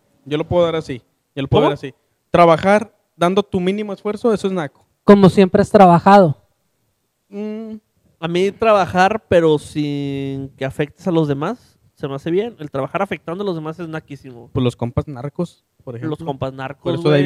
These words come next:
Speaker 1: viene la
Speaker 2: los
Speaker 1: palabra
Speaker 2: güeyes
Speaker 1: narco,
Speaker 2: que se es-,
Speaker 1: nacos.
Speaker 2: que estafan gente, los güeyes que venden,
Speaker 3: Yo,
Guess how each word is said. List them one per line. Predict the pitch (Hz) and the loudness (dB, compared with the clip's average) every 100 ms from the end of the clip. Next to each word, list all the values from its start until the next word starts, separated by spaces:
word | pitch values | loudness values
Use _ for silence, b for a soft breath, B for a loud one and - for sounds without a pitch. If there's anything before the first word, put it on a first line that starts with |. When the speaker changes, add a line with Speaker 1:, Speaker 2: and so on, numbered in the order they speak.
| 147 | 2
Speaker 1:
viene | 156 | 0
la | |
Speaker 2:
los | 147 | 2
Speaker 1:
palabra | 127 131 139 | 2 2 2
Speaker 2:
güeyes | 139 156 156 | 2 0 0
Speaker 1:
narco, | |
Speaker 2:
que | 170 | -4
se | 156 151 | -4 -4
es-, | 131 | -4
Speaker 1:
nacos. | 131 - | -8 -6
Speaker 2:
que | 143 | -8
estafan | - 160 160 151 | -4 -6 -6 -10
gente, | - 160 160 - 170 185 _ _ _ _ | -6 -6 -6 -8 -8 -10 _ _ _ _
los | 143 143 | -2 0
güeyes | 139 147 - | 2 0 -2
que | 165 | -4
venden, | 147 139 143 151 156 139 131 131 131 135 _ _ | -4 -4 -2 0 0 -2 -8 -12 -14 -20 _ _
Speaker 3:
Yo, | - | -2